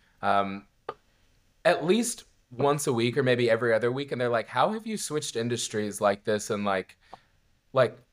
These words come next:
y-, you started off in restaurant sales, and then you were in cybersecurity sales, and now you're in healthcare sales. How, like, how does this happen? And I, and I'm very honest, it's like,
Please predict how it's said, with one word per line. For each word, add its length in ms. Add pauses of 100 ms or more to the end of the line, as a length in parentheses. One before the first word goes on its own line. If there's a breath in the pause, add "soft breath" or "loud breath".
(100)
y-, 140
you 140
started 340
off 160
in 80
restaurant 400
sales, 600 (100)
and 160
then 100
you 80
were 80
in 220
cybersecurity 680
sales, 300
and 60
now 140
you're 140
in 60
healthcare 420
sales. 520 (480)
How, 260
like, 220
how 180
does 140
this 140
happen? 340
And 180
I, 120
and 180
I'm 200
very 220
honest, 260
it's 120
like, 240